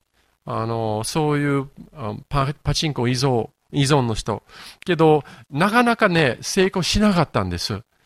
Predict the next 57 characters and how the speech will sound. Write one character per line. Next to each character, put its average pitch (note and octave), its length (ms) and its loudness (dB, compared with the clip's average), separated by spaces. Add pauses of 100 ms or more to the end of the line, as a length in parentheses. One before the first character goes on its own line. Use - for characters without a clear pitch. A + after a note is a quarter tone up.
(400)
そ F#3+ 200 2
し - 40 -4
て F3+ 140 0
ど G#3 240 4
う A3+ 40 2
し - 80 -2
て A3+ 120 -4
か G3+ 120 2
っ - 80 -2
て C#3+ 120 -4
い C3+ 80 2
う C3 200 4
と、 A#2 460 0 (760)
ケ G#3+ 160 0
ー G#3 40 -4
ビ G3+ 100 -2
ー - 20 0
エ - 20 0
フ E3 120 -4
の B2 160 0
礼 E3 260 2
拝 B2 260 0
来 - 120 -12
て、 B2+ 320 2 (580)
え G#2 500 -4
ー、 - 20 -8
人 - 280 -2
の F3+ 80 2
財 F3+ 300 2
布 - 160 -6
か B2+ 100 0
ら A#2+ 80 0
そ - 220 -4
っ - 140 -6
と A#2+ 100 -4
お A2+ 60 -8
金 D3+ 280 0
取 C#3+ 140 2
っ - 20 -20
て、 B2 460 0 (340)
走 - 400 -2
っ - 40 -20
て、 F3 260 0 (240)
す - 200 -8
ぐ G#3+ 140 -2
そ D3+ 160 -4
こ B2+ 160 -4
に A#2 300 -4 (560)
パ B2+ 100 4
チ C#3 140 2
ン - 20 2
コ B2+ 100 0
屋 G#2 120 4
あ B2+ 60 6
る D#3 60 2
の C#3 80 2
よ。 D#2+ 140 -4